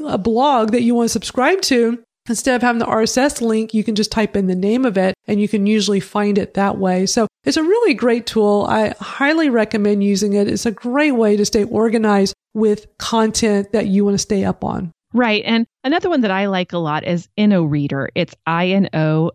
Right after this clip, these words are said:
Speaker 2: Reader, like you're reading, dot com. And it allows you to have a few more categories than Feedly does at the free level. So I love InnoReader as well. It's a little bit more complex, but it might actually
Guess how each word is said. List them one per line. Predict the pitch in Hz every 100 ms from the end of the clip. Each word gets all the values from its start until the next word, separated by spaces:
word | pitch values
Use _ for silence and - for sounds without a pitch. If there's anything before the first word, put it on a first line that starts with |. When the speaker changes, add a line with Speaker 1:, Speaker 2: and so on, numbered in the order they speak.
| _
Speaker 2:
Reader, | 185 208 160 160
like | 185 135 156
you're | 147
reading, | 147 147 175 226 _ -
dot | 160 -
com. | - 160 147 185 - -
And | 202
it | - 320
allows | 294 233 190 185
you | 190
to |
have | 190 170
a | 165
few | - 202
more | 185 151
categories | - 151 165 175 196 214 226 - - _ -
than | 175 170 165 165
Feedly | 196 185 165
does | 156 151 151
at |
the | 165
free | - 175 160
level. | 147 - - -
So | - 196 180 -
I | 202
love | 196 202 214
InnoReader | 208 214 202 190 180 175
as | 170
well. | 170 156 151 -
It's | 170
a |
little | 165 175 220
bit | 214 -
more | 196 175
complex, | - 160 160 156 156 - -
but | 160
it | -
might | 190 190
actually | 175 160 175 160